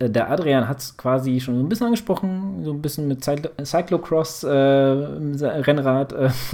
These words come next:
<laughs> können wir doch gerade mal das Thema, äh, Richtung... Ähm, ja, Cyclo-Weltmeisterschaft in Belgien, äh, starten. Ich hab mir vorher noch mal schnell die Highlights reingezogen, damit ich hier so ein bisschen mitreden kann und es ist auf jeden Fall sehenswert.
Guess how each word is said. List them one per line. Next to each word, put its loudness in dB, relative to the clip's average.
<laughs> -6
können 4
wir 8
doch 8
gerade 2
mal 2
das 0
Thema, -2
äh, -2
Richtung... 0
Ähm, 4
ja, -2
Cyclo-Weltmeisterschaft 2
in 2
Belgien, 0
äh, -8
starten. -4
Ich -4
hab -2
mir 0
vorher 0
noch 4
mal 4
schnell 0
die 0
Highlights 0
reingezogen, -2
damit 0
ich -12
hier -2
so -2
ein -2
bisschen 0
mitreden 2
kann 2
und -2
es -8
ist -14
auf -10
jeden -4
Fall -6
sehenswert. -8